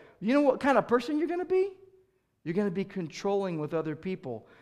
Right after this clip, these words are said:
You're going to hold people to a higher standard than you wanna be held to.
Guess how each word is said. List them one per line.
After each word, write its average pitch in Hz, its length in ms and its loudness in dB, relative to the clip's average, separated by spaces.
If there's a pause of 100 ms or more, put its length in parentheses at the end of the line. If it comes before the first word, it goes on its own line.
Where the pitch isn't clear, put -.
(280)
You're 170 160 0
going 185 240 0
to 185 120 -2
hold 185 260 2
people 185 240 -4
to 175 180 -2
a 160 80 4
higher 170 260 2
standard 175 420 -2
than 160 140 -4
you 170 160 -6
wanna 190 240 0
be 147 220 0
held 135 280 -2
to. 123 220 -6